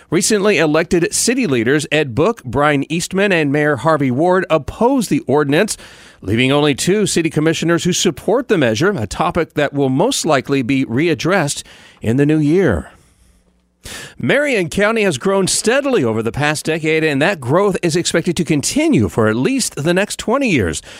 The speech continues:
That's the message to county commissioners this week from the Ocala Metro Chamber and Economic Partnership. C E P President Kevin Shealy says Ocala is among the top twenty-five fastest growing areas in America,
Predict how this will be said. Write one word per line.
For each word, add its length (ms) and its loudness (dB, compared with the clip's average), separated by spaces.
That's 260 -2
the 100 -2
message 380 0
to 140 -2
county 260 -2
commissioners 560 -2
this 240 -2
week 220 -2
from 180 -2
the 120 0
Ocala 380 0
Metro 300 -2
Chamber 420 0
and 300 0
Economic 520 -2
Partnership. 640 -2
C 200 -2
E 240 0
P 180 0
President 540 -2
Kevin 240 0
Shealy 440 -2
says 300 -2
Ocala 640 -4
is 240 -4
among 220 0
the 100 0
top 300 -2
twenty-five 600 0
fastest 460 -4
growing 260 0
areas 240 0
in 120 0
America, 480 0